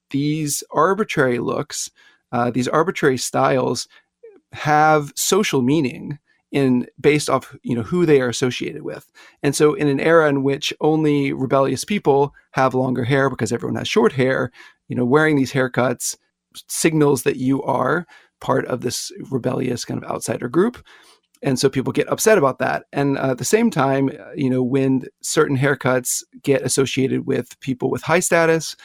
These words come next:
uh, people we consider to be cool, those haircuts themselves become cool and we adopt them.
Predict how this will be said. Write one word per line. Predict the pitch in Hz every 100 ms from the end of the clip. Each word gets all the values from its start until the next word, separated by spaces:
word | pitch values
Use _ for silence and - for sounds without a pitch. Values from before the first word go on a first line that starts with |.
| - _ -
uh, | 123
people | - 127 131
we | 135
consider | 120 113 120 123
to | 117
be | 127
cool, | - 226 202 180
those | 135 143 -
haircuts | 139 - 120
themselves | - 127 156 151
become | 139 143 131
cool | 120 135 135
and | 131 123
we | 127
adopt | 123 143 147
them. | 123 123